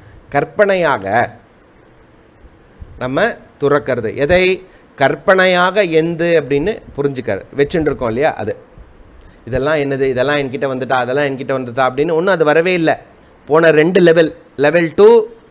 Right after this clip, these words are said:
லெவல் ஒன் வந்து நிஜமான இருக்கக்கூடிய விஷயம். இது, இது ஃபஸ்ட்டு லெவல் என்னது?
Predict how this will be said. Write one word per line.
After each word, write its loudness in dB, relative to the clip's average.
லெவல் 2
ஒன் 2
வந்து 2
நிஜமான 4
இருக்கக்கூடிய -4
விஷயம். -10
இது, -2
இது -6
ஃபஸ்ட்டு 2
லெவல் 2
என்னது? -2